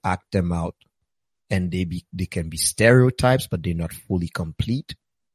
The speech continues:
Some of those id-, are traits that we act out. We, we, we see them and we, we do them because, well, if I'm a single mother, I E, I am struggling,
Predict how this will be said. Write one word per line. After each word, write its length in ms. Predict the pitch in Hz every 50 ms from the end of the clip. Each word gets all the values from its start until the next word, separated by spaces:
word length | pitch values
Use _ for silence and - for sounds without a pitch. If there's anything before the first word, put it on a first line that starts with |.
| _ _ -
Some 280 | - - 123 117 123
of 160 | 123 117 107
those 180 | 101 110 104 101
id-, 260 | 98 95 90 80 - _
are 120 | - 95 90
traits 500 | 87 - - - - - 101 104 107 -
that 180 | - 92 - -
we 160 | 87 92 - -
act 280 | 90 90 87 - - -
out. 300 | 107 120 131 139 - -
We, 280 | 95 98 95 90 - - _ _ _ _ _ _ _
we, 220 | - 95 98 - -
we 120 | 247 104 95
see 340 | - - - - - 143
them 220 | 143 139 139 131 117
and 140 | 101 95 95
we, 160 | 98 95 - -
we 120 | 101 92
do 260 | 87 90 120 123 127
them 200 | 120 123 120 117
because, 400 | 98 95 - - 92 87 73 - -
well, 340 | 87 92 98 95 92 87 -
if 140 | 113 - -
I'm 140 | 117 101 101
a 40 | 95
single 420 | - - 117 110 110 101 101 98
mother, 480 | 95 95 95 92 85 87 82 85 90 - _ _ _ _ _ _ -
I 260 | 117 110 101 101 104 -
E, 220 | - 110 101 110 -
I 120 | - 104 101
am 140 | 95 90 95
struggling, 720 | - - - - 95 92 95 90 95 87 82 85 82 85